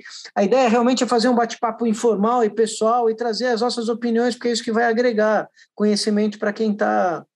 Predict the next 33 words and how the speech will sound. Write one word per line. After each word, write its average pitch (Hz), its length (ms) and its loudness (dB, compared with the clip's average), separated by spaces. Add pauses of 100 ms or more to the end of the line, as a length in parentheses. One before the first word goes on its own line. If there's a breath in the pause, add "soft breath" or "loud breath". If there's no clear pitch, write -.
(220 loud breath)
pra 202 140 -4
quem 208 220 0
tá 208 140 0
ouvindo. 170 520 -2
O 156 40 -6
que 220 120 -6
tá 247 140 0
no 247 100 0
papel, 262 380 0
todo 254 240 -2
mundo 240 240 2
pode 214 240 -2
parar 196 420 0
e 170 60 -2
ler, 190 260 -4
ir 185 80 -2
atrás 170 480 -2
e 160 60 -6
estudar. 160 420 -4 (300 loud breath)
Qual 330 120 0
que 359 80 0
é 339 40 2
a - 40 0
sua 302 140 2
opinião 240 460 4
real 233 680 2 (340)
a 202 120 0
respeito 220 580 0
da 208 160 2
embolização 214 840 0
prostática? 196 920 -2 (640 soft breath)
E 175 80 -4
se, 254 440 2